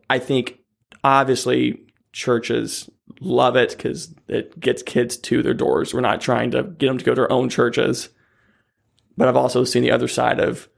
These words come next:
where it also, for a small church, it has been used as, "All right, this is just gonna be our youth program anyway. We'll just go ahead and bring it in." So I think it works both ways. I'm sure there is competition involved.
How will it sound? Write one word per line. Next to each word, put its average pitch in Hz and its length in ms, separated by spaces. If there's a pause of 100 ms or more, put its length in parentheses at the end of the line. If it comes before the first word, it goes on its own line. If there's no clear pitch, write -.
(220)
where 123 120
it 117 60
also, 120 340
for 120 140
a 117 60
small 123 260
church, 123 300
it 123 60
has 120 200
been - 140
used - 280
as, 120 420 (340)
"All 131 60
right, 104 100
this 135 120
is - 60
just 135 140
gonna 123 140
be 120 80
our 117 80
youth 113 300
program 120 400
anyway. 127 540
We'll 135 160
just - 220 (160)
go 135 80
ahead 127 140
and - 120
bring 120 200
it 117 80
in." 120 320 (600)
So - 140
I - 20
think 139 120
it 123 80
works 123 180
both 123 320
ways. 127 500
I'm 127 100
sure 143 180
there 120 140
is 123 100
competition - 540
involved. 131 540